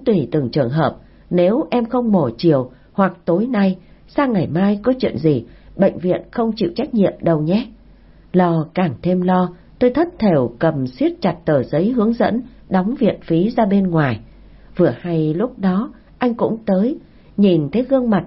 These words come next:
thất thần của tôi, anh vội chạy tới hỏi: "Sao rồi em? Bác sĩ bảo sao?" "Bác sĩ bảo phải mổ gấp,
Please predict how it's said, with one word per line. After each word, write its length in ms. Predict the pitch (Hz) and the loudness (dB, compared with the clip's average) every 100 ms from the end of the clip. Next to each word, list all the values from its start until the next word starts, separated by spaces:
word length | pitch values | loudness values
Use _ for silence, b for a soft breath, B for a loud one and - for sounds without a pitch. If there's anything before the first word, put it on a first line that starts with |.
| - | -4
thất 140 | 339 - | -4 -2
thần 240 | 202 156 123 | -2 -2 -4
của 200 | - 156 - | -2 -2 -2
tôi, 280 | 160 165 165 165 B B | -2 0 0 -4 B B
anh 260 | - 233 226 | -2 0 2
vội 260 | 202 185 - | 2 0 0
chạy 200 | 190 - | -4 -2
tới 200 | 160 175 | 0 0
hỏi: 280 | 240 170 113 b b b - | 0 -2 -2 b b b -20
"Sao 320 | - 226 180 | -2 0 2
rồi 160 | 156 - | 0 2
em? 220 | 180 190 B B - | 2 2 B B -4
Bác 180 | 277 294 | -2 0
sĩ 140 | 202 | 0
bảo 260 | 240 196 127 | 2 0 -2
sao?" 320 | - 180 180 b b b b - | -2 0 0 b b b b 0
"Bác 120 | 220 | 0
sĩ 180 | 220 - | 0 0
bảo 260 | 214 165 | 0 0
phải 160 | 127 139 | -2 0
mổ 260 | 160 139 117 | 2 0 0
gấp, 140 | 196 | -2